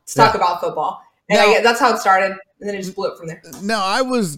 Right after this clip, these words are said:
Speaker 2: I, the reason I really got into it, I would dabble here. And I would do nothing. You know, I'd be like, somebody, I'd get, somebody would say, so, A-,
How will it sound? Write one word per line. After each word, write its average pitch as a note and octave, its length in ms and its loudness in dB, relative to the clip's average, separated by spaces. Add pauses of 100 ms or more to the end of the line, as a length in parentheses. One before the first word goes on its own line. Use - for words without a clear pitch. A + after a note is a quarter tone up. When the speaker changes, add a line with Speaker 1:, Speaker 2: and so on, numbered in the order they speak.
Speaker 2:
I, E3 160 -2
the E3+ 140 0
reason G3+ 300 0
I D3 180 0
really D#3 520 0
got A2 200 0
into A2 280 -2
it, D3 60 0
I G3+ 100 0
would C3+ 380 -6
dabble A#2 480 -4
here. A#2 260 -6
And A#2 200 -8
I A#2 180 -6
would C3 180 0
do A2+ 160 -2
nothing. G#2+ 480 -6
You A#2+ 120 -2
know, G#2 160 -2
I'd G2+ 80 -6
be G#2+ 60 -2
like, G2+ 180 -4
somebody, B2 340 -4
I'd A2 180 -6
get, A2+ 180 -8
somebody D3 280 0
would A#2+ 140 -4
say, A#2+ 160 -4
so, A#2+ 160 -6
A-, C3 320 -6